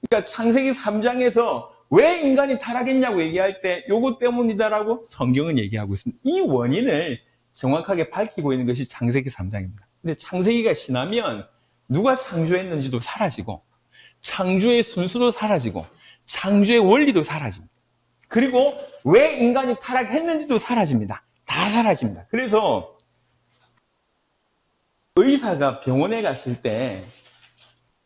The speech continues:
두 가지를 하잖아요. 하나는 진단을 하고 하나는 해답을 주지 않습니까? 이게 사라지면 이 두 가지가 다 사라집니다.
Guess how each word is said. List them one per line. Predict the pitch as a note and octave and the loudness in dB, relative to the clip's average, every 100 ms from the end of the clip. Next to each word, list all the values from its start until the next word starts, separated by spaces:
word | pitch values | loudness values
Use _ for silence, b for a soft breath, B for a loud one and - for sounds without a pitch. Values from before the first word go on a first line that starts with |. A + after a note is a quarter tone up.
| _ _ - | _ _ -2
두 | D3+ | 2
가지를 | G#3+ A3+ A#3+ F3+ | 2 2 0 -2
하잖아요. | D#3+ E3 C#3 | -4 -4 -4
하나는 | A#2+ F3 G#3+ G3 | -4 -4 -4 -6
진단을 | - C#3+ C#3 G3 F#3+ | -6 -2 0 -2 -4
하고 | D#3+ C#3+ | -4 -6
하나는 | B2+ D3 F3+ D3 | -4 -6 -6 -6
해답을 | A3+ C4 F3 A#2+ | -4 -4 -4 -6
주지 | - | -6
않습니까? | A#2 G#2+ G#2 G2 C3+ - _ _ _ _ _ _ _ _ _ _ _ _ _ _ _ _ - | -8 -6 -10 -10 -12 -14 _ _ _ _ _ _ _ _ _ _ _ _ _ _ _ _ -4
이게 | D4 D4+ B3+ | -2 0 -2
사라지면 | - B3 F#3+ D#3+ D3 E3 D3+ - | -2 -4 -4 -2 0 -2 -4 -6
이 | F#3 | -8
두 | - | -4
가지가 | C#3+ D3 C#3 | -4 -2 -4
다 | B2+ G#2 | -8 -12
사라집니다. | D3 C#3+ G2 E2+ | -12 -10 -12 -16